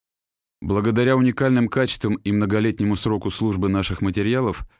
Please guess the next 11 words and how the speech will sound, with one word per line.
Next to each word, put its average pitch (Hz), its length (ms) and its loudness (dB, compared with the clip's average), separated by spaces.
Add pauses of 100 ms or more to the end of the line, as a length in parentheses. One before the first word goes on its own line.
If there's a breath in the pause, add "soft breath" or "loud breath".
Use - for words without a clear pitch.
(140)
заказчики 123 680 -2
всё 101 200 -2
чаще 131 340 -2
выбирают 107 480 -2
однокомпонентные 95 1040 0
влагоотверждаемые 90 960 0
полиуретановые 90 760 -2
системы 113 460 -2
фирмы 98 340 -2
Steel 92 320 -2
Paint. 67 380 -6